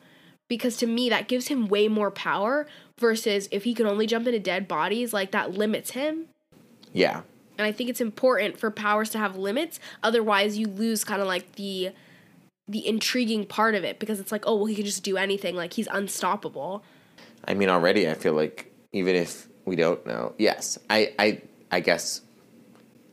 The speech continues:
Speaker 2: like you said, it's intriguing that we both came to opposite conclusions. Um, so, I, yeah,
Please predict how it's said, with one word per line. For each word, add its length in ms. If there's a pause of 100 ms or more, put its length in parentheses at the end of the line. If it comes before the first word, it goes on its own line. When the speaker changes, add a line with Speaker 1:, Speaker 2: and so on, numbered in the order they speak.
Speaker 2:
like 120
you 60
said, 160
it's 140
intriguing 340
that 100
we 80
both 220
came 160
to 220
opposite 480
conclusions. 800 (720)
Um, 420 (800)
so, 500 (1200)
I, 260 (720)
yeah, 220